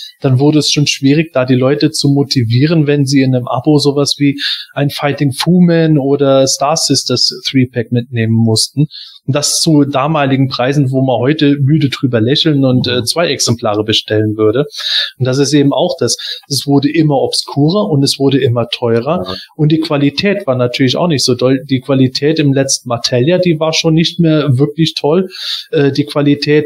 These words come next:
Speaker 1: bei Super Seven war am Anfang schwierig. Die haben sich mittlerweile gerade bei den Classics enorm gefangen. Die Wave zwei war ein Quantensprung zu Wave eins.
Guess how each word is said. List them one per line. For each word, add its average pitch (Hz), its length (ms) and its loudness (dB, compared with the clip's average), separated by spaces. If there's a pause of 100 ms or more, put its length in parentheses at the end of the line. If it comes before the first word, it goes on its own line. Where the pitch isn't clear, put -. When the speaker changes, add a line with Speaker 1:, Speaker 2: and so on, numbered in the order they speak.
Speaker 1:
bei 131 100 0
Super 131 300 0
Seven 156 380 0
war 156 120 0
am 151 120 0
Anfang 156 340 0
schwierig. 156 420 0
Die 135 120 0
haben 160 240 2
sich 170 180 0
mittlerweile 143 520 2
gerade 196 360 -2
bei 180 80 0
den 165 160 0
Classics 165 480 -2
enorm 135 420 2
gefangen. 156 460 2
Die 123 140 0
Wave 123 200 -2
zwei 147 360 -2
war 135 120 0
ein 123 120 0
Quantensprung 135 800 -2
zu 117 180 -2
Wave 113 260 0
eins. 127 460 -4